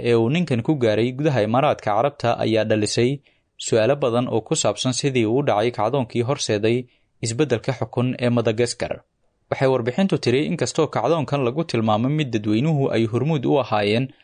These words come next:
haddana kulamada uu ninkan la yeeshay quwadaha shisheeye iyo shakhsiyaadka saamaynta ku leh dhinaca amniga ayaa shaki gelinaya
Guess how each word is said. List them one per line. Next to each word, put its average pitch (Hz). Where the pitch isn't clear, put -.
haddana 117
kulamada 139
uu 113
ninkan 139
la 139
yeeshay 123
quwadaha 127
shisheeye 117
iyo 107
shakhsiyaadka 131
saamaynta 110
ku 143
leh 113
dhinaca 110
amniga 123
ayaa 101
shaki 160
gelinaya 113